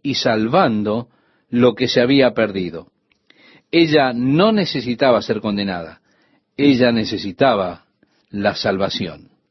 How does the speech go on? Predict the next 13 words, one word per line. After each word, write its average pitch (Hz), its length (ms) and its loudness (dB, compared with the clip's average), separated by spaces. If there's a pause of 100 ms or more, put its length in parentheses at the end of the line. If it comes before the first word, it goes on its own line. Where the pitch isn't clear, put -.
(760)
Como 175 220 0
nosotros, 165 460 0
estimado 113 720 0
oyente, 101 640 -6 (500)
no 151 260 4
necesitamos 127 880 0 (220)
ser 110 380 0
condenados, 156 800 0 (120)
sino 165 520 2 (460)
ser 123 320 -2
salvos. 110 560 -2 (840)
Ahora 160 320 4
bien, 85 340 -6